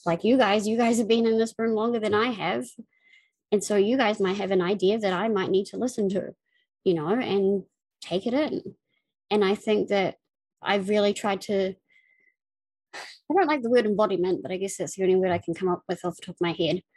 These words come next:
is, like, to just do, I don't even know.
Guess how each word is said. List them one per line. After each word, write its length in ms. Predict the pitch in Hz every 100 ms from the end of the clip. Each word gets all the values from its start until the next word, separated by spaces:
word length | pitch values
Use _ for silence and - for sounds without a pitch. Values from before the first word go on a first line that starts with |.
| _ _
is, 160 | 190 180
like, 280 | 175 151 -
to 400 | - 220 202 190
just 560 | 202 202 - - - - _ _ _ _ _ _ _ _ _ _ - 202
do, 480 | 233 233 220 202 190 _ _ _ _ _ _ - 403 392
I 40 |
don't 220 | 202 165
even 240 | 151 156 139
know. 300 | 147 165